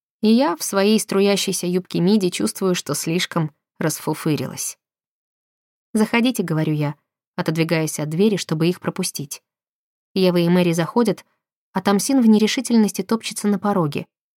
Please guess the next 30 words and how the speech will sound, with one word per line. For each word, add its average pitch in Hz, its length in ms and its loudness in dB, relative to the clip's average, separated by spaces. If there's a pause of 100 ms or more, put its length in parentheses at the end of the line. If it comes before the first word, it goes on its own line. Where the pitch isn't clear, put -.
И 202 100 2
в - 20 0
эти 196 180 2
неловкие 190 460 2
секунды 196 460 0
я 170 140 0
думаю, 190 340 0
что - 180 -4
у 175 80 2
неё 180 300 2
остались 180 480 -2
какие-то 170 420 -4
предубеждения 180 800 0
против - 320 -8
меня 175 340 2
и - 20 -2
совместного 160 600 -2
ланча. 160 500 -4 (1300)
«Прости», — 151 460 -6 (300)
говорит 156 400 -2
она. 147 260 -2 (680)
«Просто 180 340 -2
этот 165 280 -2
дом 175 360 0 (320)
всегда 180 400 -2
напоминает 156 720 0
мне 151 400 0
о 160 100 -2
Нине». 139 420 -4 (840)
«Конечно». 175 640 -4